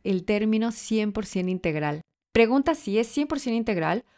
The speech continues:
o si lees una etiqueta que así lo escriba en ingredientes. Cien por ciento harina de trigo integral, por ejemplo.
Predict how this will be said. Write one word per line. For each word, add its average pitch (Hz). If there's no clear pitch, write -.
o 202
si 220
lees 233
una 311
etiqueta 208
que 220
así 214
lo 254
escriba 240
en 226
ingredientes. 208
Cien 208
por 220
ciento 185
harina 175
de 175
trigo 170
integral, 151
por 147
ejemplo. 147